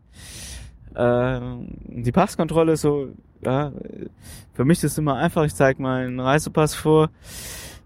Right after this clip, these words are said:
die blätter ein bisschen durch, dann gibt's dieses, äh, diesen Stempel rein. Ich, ich mag dieses Geräusch auch unheimlich gerne.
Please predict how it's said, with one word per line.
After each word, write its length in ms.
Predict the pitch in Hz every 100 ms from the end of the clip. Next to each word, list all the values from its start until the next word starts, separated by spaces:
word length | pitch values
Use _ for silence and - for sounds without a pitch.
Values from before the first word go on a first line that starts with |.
| _ -
die 80 | 123
blätter 280 | 131 131
ein 100 | 135
bisschen 280 | 131 127 135
durch, 380 | 131 151 160 151
dann 260 | 131 127 127
gibt's 280 | 131 -
dieses, 460 | - 127 123 - -
äh, 540 | 71 127 127 120 117
diesen 260 | 127 127 127
Stempel 520 | - 151 170 175 165
rein. 540 | 160 160 160 165 165 151 123
Ich, 280 | 127 -
ich 180 | - 113
mag 240 | 127 143 -
dieses 340 | 160 151 -
Geräusch 400 | 151 147 151 147
auch 140 | 143
unheimlich 420 | - 151 147 147 -
gerne. 300 | 151 156